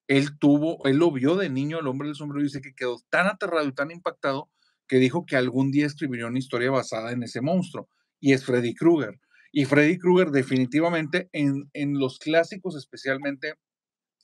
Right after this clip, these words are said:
en las primeras entregas, tiene esa alma de ser algo que su simple presencia, eh,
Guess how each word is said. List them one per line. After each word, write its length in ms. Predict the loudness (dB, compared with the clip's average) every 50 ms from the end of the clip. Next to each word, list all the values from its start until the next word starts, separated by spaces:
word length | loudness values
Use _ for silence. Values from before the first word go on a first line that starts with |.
| _ -6
en 120 | -2 0
las 160 | 0 0 -2
primeras 440 | -2 -6 -2 0 0 2 0 0 -2
entregas, 520 | -4 -4 -2 -2 0 2 2 0 0 -2 _ _ _ _ _ _ _ _ _ _
tiene 460 | -4 2 2 4 4 4 2 0 0 0
esa 400 | 0 0 2 2 4 4 4 2
alma 340 | 2 2 2 2 0 0
de 140 | 0 -2 -4
ser 180 | -4 -2 -2 0
algo 260 | 0 0 -2 -6 -8
que 180 | -6 -8 -8 -8 -10 _ _ _ _ _
su 180 | -14 -8 -8 -8
simple 460 | -6 -2 0 2 2 2 2 0 0 0
presencia, 720 | 0 -4 -2 0 0 0 0 0 -2 -2 0 0 -2 -4 -8 _ _ _ _ _ -8
eh, 260 | -4 -2 -2 -2 -2